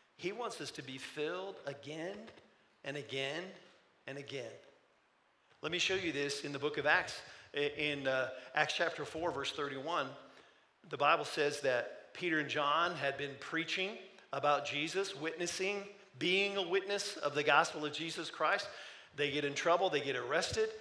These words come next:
they get threatened thro-, in, in all of this. And so they release them under the say, "Hey, stop preaching about Jesus." So as a result of that, the Bible says that when they had did what? They took that battery charger,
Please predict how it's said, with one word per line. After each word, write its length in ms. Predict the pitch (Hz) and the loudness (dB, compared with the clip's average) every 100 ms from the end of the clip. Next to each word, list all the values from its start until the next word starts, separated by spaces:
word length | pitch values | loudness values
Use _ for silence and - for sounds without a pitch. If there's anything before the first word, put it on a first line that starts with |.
| - - - | -14 -12 -2
they 140 | 151 | 0
get 280 | 147 135 - | 0 -4 -4
threatened 680 | - 139 170 196 240 240 220 - | -8 4 6 6 4 -6 -8 -10
thro-, 240 | - 156 151 | -2 -2 2
in, 240 | 165 156 | 2 2
in 160 | 156 151 | 2 4
all 260 | 147 175 | 6 6
of 120 | 190 160 | 4 4
this. 280 | 214 226 - - - - | 4 2 -4 -10 -16 -2
And 180 | 147 156 | 0 4
so 440 | - 165 156 147 143 | 6 8 8 6 4
they 140 | 151 151 | 4 4
release 500 | 160 165 233 294 - | 6 8 8 6 4
them 240 | 196 185 | 4 6
under 260 | 175 185 165 | 6 6 4
the 100 | 156 | 4
say, 220 | 180 156 | 4 8
"Hey, 160 | 226 | 8
stop 320 | 196 - 202 190 | 8 8 8 6
preaching 320 | 214 202 180 | 0 2 6
about 240 | 165 147 | 8 6
Jesus." 460 | 143 214 123 120 - - - - | 2 -2 -4 -8 -10 -14 -18 -14
So 180 | - 190 | 6 6
as 140 | 165 | 8
a 40 | 160 | 4
result 400 | 170 170 254 247 | 6 6 6 4
of 140 | 165 | 8
that, 300 | 160 160 - | 8 8 4
the 80 | 151 | 6
Bible 280 | 160 185 190 | 8 8 4
says 360 | - 160 156 | 4 6 6
that 240 | 147 135 147 | 4 0 0
when 160 | 170 | 4
they 180 | 165 160 | 8 8
had 160 | 156 131 | 6 2
did 160 | 147 | 0
what? 260 | 147 180 - - - - _ _ _ _ _ _ _ - - - _ | 0 -2 -4 -14 -20 -20 _ _ _ _ _ _ _ -20 -20 -20 _
They 100 | 147 | -6
took 340 | 143 196 196 - | -2 -2 -2 4
that 420 | 160 143 - 117 | 6 6 2 -2
battery 460 | 156 160 170 147 135 | 4 6 6 2 -2
charger, 600 | - 120 120 135 147 | -2 -2 -4 -6 -6